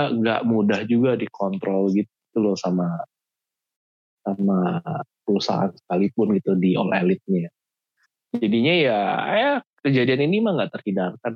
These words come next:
sih. Kalau mau lihat, baik lagi kalau emang bener-bener mau lihat salah atau enggak ya gue sebenarnya bingung juga ya karena gue nggak bener-bener tahu nih masalahnya apa. Tapi menurut gue, eh, menurut gue ya, eh, sebenarnya kan kalau kadang-kadang trash talk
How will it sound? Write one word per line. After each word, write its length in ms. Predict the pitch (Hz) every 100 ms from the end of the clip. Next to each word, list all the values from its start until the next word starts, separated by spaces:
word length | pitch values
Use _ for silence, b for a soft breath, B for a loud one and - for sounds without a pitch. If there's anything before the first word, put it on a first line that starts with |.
| -
sih. 160 | - - _ _ -
Kalau 240 | 123 123
mau 80 | 131
lihat, 400 | 131 127 131 - _ _ - - _ _ -
baik 240 | 127 107
lagi 160 | 110 135
kalau 160 | 123 110
emang 160 | 104
bener-bener 240 | 104 104 104
mau 120 | 101
lihat 120 | 98 - _ _ -
salah 320 | 104 104 101
atau 160 | 95
enggak 160 | 95 143
ya 120 | 110 95
gue 180 | 131 156
sebenarnya 320 | - 113 151 -
bingung 280 | 101 95 98
juga 160 | 117 147
ya 120 | 131
karena 160 | 127 120
gue 140 | 131 131
nggak 160 | 113
bener-bener 360 | 95 95 95 95
tahu 180 | 95 101 110
nih 100 | 110
masalahnya 460 | 98 - 95 104 98 85
apa. 160 | - 90 _ _ _ _ _ _
Tapi 160 | 113
menurut 300 | 117 107 98 104
gue, 220 | 113 120 110 - _ _ _ -
eh, 840 | 95 90 90 90 90 90 92 92 - _ _ -
menurut 180 | 95 -
gue 180 | 104 107
ya, 140 | 101 98 - _ -
eh, 320 | 95 - - - - _ _ _ _ _ -
sebenarnya 300 | - 107 107
kan 120 | 120
kalau 220 | 120 113 104
kadang-kadang 440 | 104 101 104 110 113 120 _ _ _
trash 240 | - 95 - -
talk 240 | 104 101